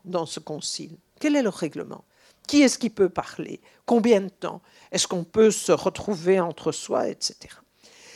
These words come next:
Et en fait, le concile précédent, c'était le concile de Trente, donc, euh, quatre siècles, euh, enfin, non, trois siècles et demi avant. Et, euh, spontanément, les pères conciliaires disent, « Ben, on va aller rechercher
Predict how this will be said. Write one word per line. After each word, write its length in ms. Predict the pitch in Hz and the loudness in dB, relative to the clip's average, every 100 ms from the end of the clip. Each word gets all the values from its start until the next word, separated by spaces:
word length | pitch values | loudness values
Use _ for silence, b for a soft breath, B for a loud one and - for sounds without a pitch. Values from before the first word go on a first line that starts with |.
| b b b | b b b
Et 100 | 220 | 4
en 100 | 220 | 4
fait, 260 | - 359 - | 4 0 2
le 120 | 269 | 0
concile 600 | 277 277 233 - 311 320 | 2 2 4 6 6 4
précédent, 800 | - 269 277 - 202 170 226 339 440 - - | 4 4 4 6 6 6 4 4 -2 -4 -10
c'était 320 | - 226 320 | -6 0 0
le 80 | 320 | 0
concile 520 | 277 220 - 269 208 | -2 -2 0 0 2
de 80 | 185 | 0
Trente, 720 | - 339 370 240 143 - _ _ _ _ - | 0 -2 -2 -4 -6 -18 _ _ _ _ -8
donc, 300 | 202 214 - | -6 -2 2
euh, 340 | 170 170 156 - b b - | 4 4 0 -6 b b -4
quatre 200 | - - | -4 -2
siècles, 440 | - 220 214 220 | 2 2 2 -2
euh, 400 | 170 170 160 160 | 2 2 2 -2
enfin, 220 | 160 165 160 170 165 | -4 -8 -8 -12 -16
non, 200 | 180 160 | -14 -14
trois 200 | 160 - | -12 -10
siècles 320 | 165 - - 170 | -8 -8 -6 -6
et 80 | |
demi 240 | 175 185 170 | -6 -2 -2
avant. 300 | 165 220 403 _ _ _ _ _ _ - - B B B B B - | 0 0 0 _ _ _ _ _ _ -20 -20 B B B B B 0
Et, 460 | 277 285 277 254 - 240 | 6 8 8 4 0 2
euh, 720 | 233 226 214 214 202 196 190 | 4 6 6 6 4 2 0
spontanément, 920 | - 240 247 - 202 202 196 214 311 | -2 0 2 4 4 4 2 2 0
les 200 | 339 247 | 4 4
pères 420 | - - 247 226 | 4 4 6 4
conciliaires 760 | - 202 - 190 185 233 320 339 | 0 -4 -4 -6 -4 -2 -2 -2
disent, « 260 | 240 269 220 | -4 -2 4
Ben, 100 | 240 | 6
on 120 | 240 | 6
va 180 | 214 233 | 6 6
aller 260 | 240 302 | 8 4
rechercher 920 | 285 262 - 214 - - 339 392 381 | 4 0 2 2 0 0 4 4 2